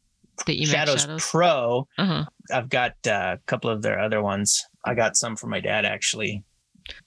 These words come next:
Speaker 1: Well, apparently, so these are very similar to the original E max Shadows, but with added push button controls to make them easier to control.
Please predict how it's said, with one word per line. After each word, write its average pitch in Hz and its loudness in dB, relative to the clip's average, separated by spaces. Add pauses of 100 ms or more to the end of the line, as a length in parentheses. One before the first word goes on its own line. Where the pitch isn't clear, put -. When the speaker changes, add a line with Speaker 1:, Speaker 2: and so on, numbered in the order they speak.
(200)
Speaker 1:
Well, 185 0
apparently, 247 0
so 185 0
these 180 0
are 175 0
very 165 2
similar 156 2
to - -2
the 143 2
original 139 2
E 131 2
max 127 2
Shadows, 123 2
but 123 0
with 127 -2
added 131 0 (220)
push 180 2
button 160 2
controls 147 4
to 151 2
make 135 2
them 135 2
easier 135 4
to 135 2
control. 139 2